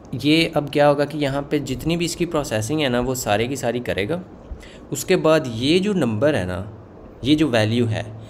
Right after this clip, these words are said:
ये सारे का सारा उससे replace हो जाएगा। इस case में इसकी value क्या है? टेन।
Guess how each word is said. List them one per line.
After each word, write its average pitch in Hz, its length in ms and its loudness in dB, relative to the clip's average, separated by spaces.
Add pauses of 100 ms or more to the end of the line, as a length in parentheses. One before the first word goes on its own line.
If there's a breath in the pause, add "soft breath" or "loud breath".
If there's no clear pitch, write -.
(300 loud breath)
ये 151 220 2
सारे 143 560 2
का 147 160 0
सारा 98 520 -2 (120)
उससे 139 280 -2
replace 101 440 -4
हो 87 120 -8
जाएगा। 80 260 -12 (960 loud breath)
इस 151 140 -2
case 156 280 2
में 147 120 2
इसकी 147 220 -2
value 135 240 2
क्या 135 180 0
है? 143 200 -8 (540)
टेन। 85 160 -4